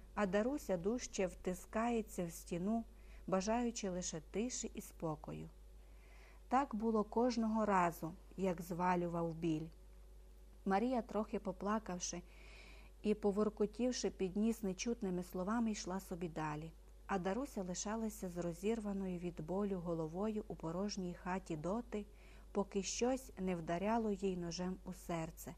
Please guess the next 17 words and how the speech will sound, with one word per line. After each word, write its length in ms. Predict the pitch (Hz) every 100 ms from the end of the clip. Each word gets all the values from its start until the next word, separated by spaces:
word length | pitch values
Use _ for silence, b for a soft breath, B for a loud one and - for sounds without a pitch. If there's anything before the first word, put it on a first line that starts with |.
| B B B B B
і 100 | 202
тоді 320 | 196 190 233
вставала 640 | 262 - 196 185 214 240 220
і 80 | -
йшла, 380 | 185 - 202 240
куди 280 | - 165 165
очі 380 | 170 160 151 151
дивилися. 720 | 151 156 156 151 165 - - - - - - B B B B B B B
І 100 | 214
на 140 | 226 240
цей 300 | - 294 240
раз 340 | 233 254 -
ноги 280 | 208 233 226
самі 320 | - 214 226
принесли 580 | - 165 160 160 170 165
до 160 | 160
ріки. 420 | 165 165 - 156